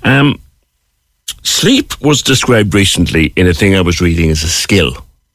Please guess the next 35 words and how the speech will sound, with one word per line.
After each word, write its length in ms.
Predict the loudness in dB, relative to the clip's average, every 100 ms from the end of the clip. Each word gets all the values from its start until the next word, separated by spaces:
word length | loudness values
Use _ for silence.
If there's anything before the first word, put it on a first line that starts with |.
| -6
rather 320 | -2 -2 -2
than 200 | -2 -2
something 380 | 0 0 0 0
we 80 | 0
have 240 | -2 -4
to 100 | -4
do. 280 | -2 -2 -2
And 240 | -2 2 4
you 140 | 2
can 340 | 0 0 0 -2 -12 _ _ _ _ _
get 200 | 0 0
better 320 | 0 -2 0
at 200 | -4 -6
it. 120 | -14 -18 -20 _ _ _
You 240 | -6 -4 -2
can 160 | -4
teach 320 | -2 0 0
yourself 320 | 0 0 -2 -4
to 60 |
sleep 340 | -6 -4 -6 -4
better. 320 | -6 -8 -14 _ _ _ -16 -14 -12 -6
Let's 160 | -4 -2
talk 240 | 0 0
to 180 | 0 0 0 -8 -18 -12 -2
Motti 440 | 0 2 0 -2
Varghese. 640 | -2 -2 0 0 0 0 0
Motti 340 | 0 0 -2 -6 -16 -16 -16 -14
is 580 | -2 2 2 2 0 -2 -4
a 240 | -2 0 0
respiratory 800 | 0 0 0 -2 0 0 0 -2
therapist, 680 | -2 -2 0 0 -2 -6 -4
but 80 | 0
also 340 | 0 0 -2
a 60 | -2
sleep 520 | -4 -2 -2 -2 -4